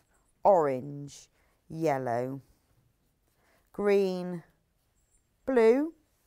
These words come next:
purple and pink. And that will cover all,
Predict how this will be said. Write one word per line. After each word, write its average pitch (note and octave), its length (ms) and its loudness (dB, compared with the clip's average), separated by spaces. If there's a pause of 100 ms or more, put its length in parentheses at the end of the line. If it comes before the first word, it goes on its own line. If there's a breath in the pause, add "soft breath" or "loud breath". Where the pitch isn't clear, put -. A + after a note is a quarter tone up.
(1080)
purple F#3+ 260 0
and E3+ 80 -10
pink. C#3 280 -8 (1200)
And F3+ 120 -4
that G3+ 200 4
will G3+ 100 -10
cover F3 380 -2
all, F3+ 480 -2